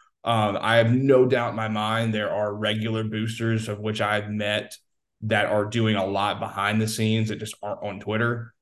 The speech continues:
Uh, that is just without a doubt, because I know these Realtree guys have a lot of money, but they don't have that much money. You know, uh, they can't just be funding this themselves. Um, the coaching staff are being able to adapt and be able to attack and be able to sell kids. 'Cause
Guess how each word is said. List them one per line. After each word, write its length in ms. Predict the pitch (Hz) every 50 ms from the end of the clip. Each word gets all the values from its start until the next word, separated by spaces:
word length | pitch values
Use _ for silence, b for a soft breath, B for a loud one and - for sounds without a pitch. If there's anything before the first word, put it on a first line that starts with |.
| _ _ -
Uh, 180 | 95 95 92 90
that 320 | 104 110 110 107 - 92
is 160 | 101 107 98
just 260 | - - 113 110 110
without 460 | 107 113 110 110 - - 104 110 107 104
a 20 |
doubt, 380 | 95 95 101 95 101 113 113 113
because 160 | 113 - 104
I 80 | 104
know 120 | 107 110 104
these 180 | 101 101 101
Realtree 440 | 101 107 107 110 107 107 117 110 107
guys 280 | 107 107 104 104 107 107
have 100 | 110 107
a 40 | 104
lot 160 | 104 104 101
of 60 | 101
money, 320 | 104 104 104 107 110 110
but 140 | 110 110 107 - - _ - - - _ - - - 73
they 120 | 80 104
don't 80 | 127 143
have 220 | 143 143 139 127
that 140 | 120 98 -
much 200 | - 55 - -
money. 320 | - - - - - - _ _ -
You 100 | 104 101
know, 300 | 95 92 92 98 107 - _ _ -
uh, 200 | 104 101 98 95
they 100 | 104 107
can't 220 | 107 113 113 107
just 100 | 107 104
be 100 | - 107
funding 300 | 107 - 117 107 104 101
this 160 | 101 98 -
themselves. 880 | - - - - - - - 107 95 95 92 92 - - - - - _
Um, 640 | - 113 117 120 117 113 107 104 95 90 90 - b b b b b b b b
the 100 | - 131
coaching 420 | 123 - - 147 139 147 143 151 151
staff 400 | 147 - 170 143 139 147 147 -
are 80 | 135
being 220 | 117 110 120 120 123
able 220 | 123 127 123 123
to 140 | 120 123 120
adapt 720 | 113 110 107 110 - 110 98 101 110 117 120 - - - -
and 140 | 113 110 107
be 100 | 110 110
able 240 | 107 113 117 117 113
to 80 | 104 95
attack 460 | - - - 104 104 107 113 113 113
and 80 | 113 107
be 80 | 110
able 160 | 110 113 117
to 60 | 113 -
sell 400 | - - - - 104 104 107 110
kids. 400 | 113 - 131 127 127 123 123 -
'Cause 360 | - - 135 123 113 -